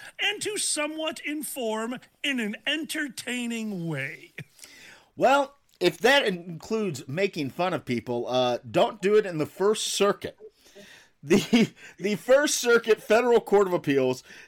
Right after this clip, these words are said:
Speaker 2: today has stated that they are uploading a law making it a crime to ridicule people with false statements. I am getting a little bit of feedback. I think it may be from you, Alkali.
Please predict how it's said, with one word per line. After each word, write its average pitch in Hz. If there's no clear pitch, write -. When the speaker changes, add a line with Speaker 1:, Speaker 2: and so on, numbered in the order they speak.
Speaker 2:
today 233
has 165
stated 151
that 151
they 175
are 156
uploading 233
a 156
law 196
making 180
it 160
a 135
crime 190
to 147
ridicule 151
people 127
with 127
false 151
statements. -
I 156
am 170
getting 165
a 131
little 175
bit 180
of -
feedback. 151
I 120
think 135
it 123
may 123
be 117
from 101
you, 90
Alkali. 80